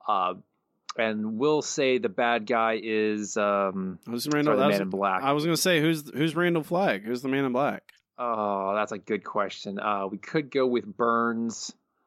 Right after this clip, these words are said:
Speaker 1: Uh, it could be Flanders. You know what? Honestly, it's just Flanders.
Speaker 2: That's, I, Matt, you know what? I'm with you. I'm with you.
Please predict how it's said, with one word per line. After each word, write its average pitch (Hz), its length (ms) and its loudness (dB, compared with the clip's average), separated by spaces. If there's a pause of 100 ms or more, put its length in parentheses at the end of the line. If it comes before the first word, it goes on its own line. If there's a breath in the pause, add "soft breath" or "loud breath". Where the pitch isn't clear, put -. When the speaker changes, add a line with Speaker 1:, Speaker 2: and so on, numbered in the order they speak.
(160)
Speaker 1:
Uh, 113 60 2
it 123 100 2
could 220 100 0
be 247 80 4
Flanders. 247 480 0
You 131 100 2
know 151 100 4
what? 190 100 2
Honestly, 196 380 0
it's 180 80 -2
just 180 140 -2
Flanders. 127 460 -2 (520)
Speaker 2:
That's, 123 320 -2 (120)
I, 127 220 -2
Matt, 147 300 0
you 139 60 0
know 147 100 2
what? 175 180 0
I'm 156 80 -2
with 113 180 0
you. 101 140 -8 (520)
I'm 127 100 -2
with 117 160 0
you. 101 180 -4